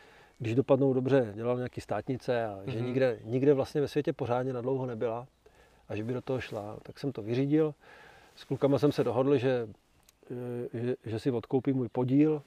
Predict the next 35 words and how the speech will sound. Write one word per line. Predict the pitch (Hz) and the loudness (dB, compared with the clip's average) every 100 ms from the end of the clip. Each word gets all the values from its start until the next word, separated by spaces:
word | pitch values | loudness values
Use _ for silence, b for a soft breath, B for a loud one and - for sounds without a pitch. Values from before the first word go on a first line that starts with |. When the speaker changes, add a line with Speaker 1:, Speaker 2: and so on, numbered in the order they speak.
| - | -18
Speaker 1:
v | |
té | - | -12
firmě, | 135 135 131 131 | -4 -4 -2 -6
kterou | - 127 | -4 -6
jsme | - 127 | -6 -6
rozjeli | 123 127 127 131 - | -4 -2 0 -2 -2
a, | 120 113 _ b b b b b b b b b _ - | -6 -6 _ b b b b b b b b b _ -10
no | 113 | -4
a | 123 | 2
vyrazili | 170 180 160 | 4 4 0
jsme, | - 120 | -2 -8
no. | 98 123 156 | -12 -16 -6
Vyrazili | 117 123 156 | -2 2 2
jsme | - 127 | 2 2
tam. | 143 151 - B | 6 6 4 B
Já | 127 | -4
jsem | 147 190 | 2 2
si | - | 4
udělal | 165 123 98 | 4 4 2
životopis, | 117 131 151 190 180 - | -4 -2 -2 0 0 -2
ten | - 135 | -4 -4
jsem | 131 139 | 2 2
rozeslal | 131 131 - 139 | 4 0 0 -2
na | 110 | -2
všechny | 120 139 | -4 -4
helisky | 113 120 - | -4 -4 -8
společnosti, | 123 - 120 131 - 127 | -10 -6 -6 -6 -8 -8
ještě | 107 123 | -8 -8
než | 113 | -8
jsme | - 117 107 107 | -8 -8 -8 -10
odlítali, | 107 113 135 135 160 | -8 -6 -4 -4 -4
Speaker 2:
Mhm. | 143 117 113 | -6 -8 -10
Speaker 1:
někdy | 113 113 120 | -12 -8 -6
v | |
září. | 113 117 117 135 147 | -4 -4 -2 -2 -2